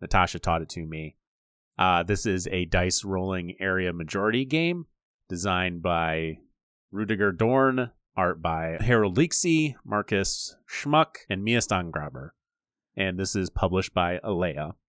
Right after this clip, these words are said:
So in Las Vegas, players are going to be rolling dice and using those dice to try to win money at the six different casino spots. This game is gonna be played over four rounds, and at the start of each round, a certain number of banknote cards will be placed on the different casinos.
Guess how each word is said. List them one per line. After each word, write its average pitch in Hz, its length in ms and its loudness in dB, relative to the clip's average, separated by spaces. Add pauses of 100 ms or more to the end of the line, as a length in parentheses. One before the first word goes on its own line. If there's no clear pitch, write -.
(120)
So 131 140 4
in 151 100 6
Las 147 200 4
Vegas, 98 380 0
players 92 360 0
are 92 80 -2
going 95 300 -2
to 101 80 -4
be 87 100 -2
rolling 117 300 4
dice 101 240 4
and 104 140 -6
using 160 260 0
those 85 200 0
dice 78 320 -4 (420)
to 101 40 -6
try 98 220 4
to 131 80 6
win 139 160 4
money 92 360 0
at 87 80 -8
the - 100 0
six - 280 0
different 98 460 -4
casino 139 380 -4
spots. - 500 -6 (680)
This 104 100 -4
game 131 220 4
is 143 80 0
gonna 147 120 4
be 135 80 6
played 120 220 6
over 104 160 4
four 147 280 4
rounds, 107 340 2
and 101 100 -4
at 90 80 -4
the - 100 -12
start 110 280 2
of 107 120 0
each 127 260 -2
round, 87 340 0
a 87 60 -8
certain 107 280 0
number 104 220 2
of 90 160 -4
banknote 107 440 0
cards 82 400 -4 (400)
will 92 120 2
be 92 60 0
placed 82 300 0
on 85 80 -2
the 82 80 -4
different 82 300 -2
casinos. 110 600 0